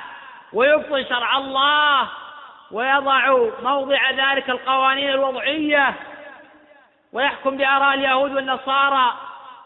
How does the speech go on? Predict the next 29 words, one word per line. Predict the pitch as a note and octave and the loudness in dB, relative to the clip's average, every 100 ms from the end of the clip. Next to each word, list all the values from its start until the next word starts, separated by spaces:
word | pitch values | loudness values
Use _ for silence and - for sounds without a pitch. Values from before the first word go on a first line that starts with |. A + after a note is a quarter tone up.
| - - _ - _ _ _ | -20 -20 _ -20 _ _ _
وبآراء | G3 A3 C4 C4+ C4+ | -4 0 2 2 2
العلمانيين، | C4+ A3+ C4+ C4+ C4 C4 C4+ D4 D4 B3 - - - - | 0 0 0 0 -2 -2 -4 -2 -2 -4 -8 -20 -20 -8
ويرفض | G#3+ C#4 C#4+ B3 C4+ | 0 2 0 -2 -2
الحكم | A#3+ G3 D4 C4+ C4 | -2 -2 -2 0 -2
بشرع | B3 A#3+ C4+ B3+ | 0 -4 -2 -2
الله، | C#4 C4+ C#4+ C#4+ C4+ G#3 - - - - - - | -2 0 2 4 2 -2 -10 -18 -18 -20 -12 -2
ويبطش | C4 C#4 C#4 C#4 - | 0 0 0 -4 -4
بمن | A#3 B3+ B3+ B3 A#3 B3 | -6 -2 -2 -4 -8 0
طالبه | C4 C4 C4+ C4+ C4 | 2 4 2 2 2
بذلك، | B3+ B3 C4 C#4 C#4 C4 - - - - - - - - _ _ - | 0 -2 0 0 2 0 -4 -16 -18 -20 -20 -20 -20 -20 _ _ -6
فلا | C#4+ E4 | 0 0
ينفع | D#4+ C4+ | 0 -2
حينئذ | B3 C4 C4 C4 | -4 -6 -4 -4
يقول: | B3 A#3 A#3+ C#4+ B3 A#3 - - - | -2 -2 -4 -2 -2 -4 -14 -18 -6
"أنا | C4 C#4+ | -2 0
أعتقد | C#4 C4 B3+ A#3+ | 0 0 -4 -4
أن | A#3 A3+ | -8 -10
حكم | F#3 B3 A#3+ A3 G#3 G3 F#3+ - - - - - - | -8 -10 -10 -6 -2 -2 -4 -10 -20 -20 -20 -10 -8
الله | B3 B3 B3 | -4 -2 -2
أحسن | A#3+ B3 A3+ | -2 -10 -12
من | |
حكم | - A3+ A3 F#3+ | -12 -12 -12 -14
الطاغوت". | G3 F3 D3+ C#3 | -10 -10 -10 -10
إذا | G#3+ | -10
كنت | C4 C4+ | -12 -10
تعتقد | C#4 A#3+ A3 G3+ | -10 -10 -12 -14
أن | G3 | -16
حكم | - - A3 | -14 -14 -12
الله | A3 G3 D#3 | -8 -6 -6